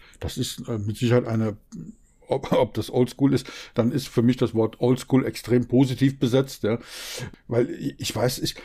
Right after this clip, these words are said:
ich kann mich an eine Situation erinnern, wir haben in der G S A, gibt es ein Mentorenprogramm. Das heißt, erfahrene Menschen, die sich berufen fühlen und das hoffentlich auch können,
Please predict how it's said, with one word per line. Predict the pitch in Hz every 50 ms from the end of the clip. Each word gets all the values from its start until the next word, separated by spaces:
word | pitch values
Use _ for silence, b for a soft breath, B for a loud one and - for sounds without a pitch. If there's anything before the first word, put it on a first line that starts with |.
| B B B
ich | B - -
kann | - 127
mich | 135 135 131
an | 117 117
eine | - 120 131 156
Situation | 151 135 156 147 139 127 - 135 131 131
erinnern, | 135 135 131 127 127 127
wir | 117 104 101
haben | 123 139 160
in | 143
der | 120 120 117
G | 110 127 120
S | 113 113 113 -
A, | - 113 117 123 139 139 139 B B B B B
gibt | - 123 - -
es | 123 113 -
ein | - - 120 117 113
Mentorenprogramm. | 110 113 117 113 - 120 113 117 113 117 113 - - 113 - - - - - - - - - - -
Das | 110 113 107 -
heißt, | 113 123 143 139 143 - - - -
erfahrene | - - - 120 117 135 151 151 160 151 143 139 135
Menschen, | 131 127 123 135 147 139 - 147 139 139 139 139 139 139 139 135 -
die | - 123 120 120 123 113 113 B B B B B
sich | - - 110 - -
berufen | - 113 101 120 139 135 139 127
fühlen | - - 131 127 127 127 127
und | 127 110 107
das | 107 - - - -
hoffentlich | 120 - - 113 117 123 123 127 117 107
auch | - - - - -
können, | - 127 127 143 143 143 139 139